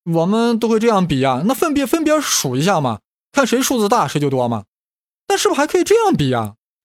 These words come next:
你从你的苹果堆里拿出来一个，我从我的苹果堆里拿出来一个，放在一边儿。你再从你的堆里拿一个，我再从我的堆里拿一个，再放一边儿。如此继续下去，一旦你拿出一个，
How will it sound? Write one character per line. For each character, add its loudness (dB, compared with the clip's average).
你 2
从 2
你 2
的 4
苹 0
果 2
堆 2
里 -2
拿 0
出 -2
来 0
一 -2
个， -4
我 2
从 0
我 0
的 0
苹 -4
果 0
堆 0
里 -2
拿 2
出 0
来 2
一 2
个， 0
放 -4
在 -2
一 -4
边 0
儿。 -6
你 0
再 4
从 0
你 2
的 2
堆 2
里 2
拿 0
一 2
个， -2
我 2
再 2
从 0
我 2
的 2
堆 2
里 2
拿 0
一 0
个， -2
再 2
放 -2
一 0
边 2
儿。 -8
如 2
此 -2
继 -2
续 2
下 0
去， -6
一 2
旦 2
你 2
拿 0
出 0
一 0
个， -2